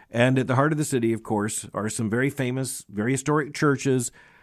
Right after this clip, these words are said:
the most famous of them being Saint Patrick's Cathedral,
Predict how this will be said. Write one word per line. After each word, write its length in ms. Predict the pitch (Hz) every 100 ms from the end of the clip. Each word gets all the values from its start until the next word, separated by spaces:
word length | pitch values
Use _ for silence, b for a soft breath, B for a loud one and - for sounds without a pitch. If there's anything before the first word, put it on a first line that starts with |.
| b b
the 80 |
most 220 | 208 214 180
famous 280 | 165 147
of 140 | 139 120
them 100 | 113
being 200 | 113 107
Saint 260 | 120 107
Patrick's 480 | 120 110 110 - -
Cathedral, 840 | - 104 139 127 120 92 80 -